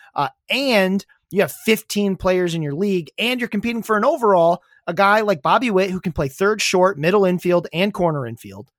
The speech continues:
a guy who stole thirty bases, hit twenty home runs in his rookie year. It's going to be easy for people to look at that rolling chart and really project forward, like, "Oh, maybe he hits better." Um, <clears throat> you know, he,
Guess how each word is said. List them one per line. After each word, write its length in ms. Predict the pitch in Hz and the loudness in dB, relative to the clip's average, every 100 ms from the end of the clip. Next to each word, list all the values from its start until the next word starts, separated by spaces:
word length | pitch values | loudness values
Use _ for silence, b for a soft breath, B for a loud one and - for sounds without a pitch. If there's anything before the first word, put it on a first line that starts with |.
| _ _ _ - | _ _ _ -8
a 60 | 170 | 0
guy 220 | 175 170 | 2 2
who 100 | 175 | 0
stole 380 | - 180 196 262 | 0 4 4 2
thirty 340 | - 214 208 | 2 2 2
bases, 420 | 180 180 185 160 | 2 2 2 -2
hit 140 | 190 180 | -4 -4
twenty 240 | 185 185 | -4 -2
home 240 | 180 175 | 0 0
runs 260 | 160 160 147 | 2 0 0
in 60 | 151 | -4
his 160 | 143 | -4
rookie 200 | 156 151 | -4 -6
year. 280 | 131 123 143 - b | -8 -6 -8 -10 b
It's 100 | - | -2
going 120 | 214 | 0
to 40 | |
be 120 | 185 - | 0 -4
easy 320 | 190 233 220 | -4 -2 -4
for 140 | 185 | -6
people 220 | 170 185 156 | -4 -4 -4
to 100 | 165 | -4
look 140 | 285 | -2
at 60 | 202 | -2
that 120 | 175 | 0
rolling 220 | 170 160 | 0 -2
chart 180 | 180 175 | -4 -4
and 80 | 160 | 0
really 160 | 185 | -2
project 480 | 160 165 127 165 - | -2 -4 -2 -2 -4
forward, 480 | - 143 147 214 240 - _ _ _ _ | -6 -2 0 -2 -4 -16 _ _ _ _
like, 200 | 165 139 | -2 2
"Oh, 260 | 170 240 170 | 4 6 4
maybe 280 | 175 180 | 0 -2
he 160 | 170 160 | 0 0
hits 140 | 156 | -2
better." 280 | - 208 180 - b b | 0 0 0 -6 b b
Um, 380 | 175 165 156 151 _ | -2 0 -2 -8 _
<clears throat> 100 | - | -6
you 320 | 202 - 202 | -6 0 2
know, 40 | |
he, 300 | 190 214 208 | 2 0 -2